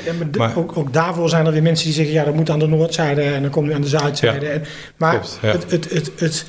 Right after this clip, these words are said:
Speaker 1: je moet ook bepaalde dingen in zijn tijdsgeest, eh, zien. Toen die tolberg gebouwd is en toen in de jaren tachtig die plannen allemaal in de pen, eh, zaten,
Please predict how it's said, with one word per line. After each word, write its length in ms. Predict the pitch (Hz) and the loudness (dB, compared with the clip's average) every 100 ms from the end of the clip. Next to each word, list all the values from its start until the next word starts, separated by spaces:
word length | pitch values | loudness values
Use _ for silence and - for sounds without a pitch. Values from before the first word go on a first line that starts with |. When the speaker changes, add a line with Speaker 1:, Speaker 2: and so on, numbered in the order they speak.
| - - - - - - - | -14 -18 -16 -14 -12 -12 -6
Speaker 1:
je 140 | 160 | 0
moet 200 | 185 233 | 2 4
ook 240 | 190 190 165 | 2 0 -4
bepaalde 380 | 180 202 208 | 0 2 2
dingen 180 | 180 196 | 2 0
in 60 | 165 | 2
zijn 160 | 170 | 0
tijdsgeest, 600 | 170 202 196 185 165 - | 2 0 0 0 0 0
eh, 60 | 160 | 0
zien. 300 | 139 185 127 | 2 2 2
Toen 160 | 127 175 | 0 2
die 140 | 165 | 2
tolberg 480 | 165 214 175 170 151 | 2 2 2 0 -2
gebouwd 360 | 156 160 196 220 | -2 2 2 2
is 160 | 240 202 | 0 2
en 180 | 165 | 0
toen 180 | 160 151 | 2 2
in 80 | 151 | 2
de 60 | 151 | 2
jaren 240 | 151 143 | 2 0
tachtig 360 | 196 180 151 135 | 0 0 -2 0
die 160 | 151 | 0
plannen 380 | 151 170 151 156 | 2 2 2 2
allemaal 400 | 170 160 156 147 | 2 2 2 2
in 140 | 147 | 0
de 160 | 139 143 | 2 0
pen, 320 | 180 208 226 | 2 2 4
eh, 60 | 226 226 | 4 2
zaten, 420 | 220 208 202 | 2 0 -2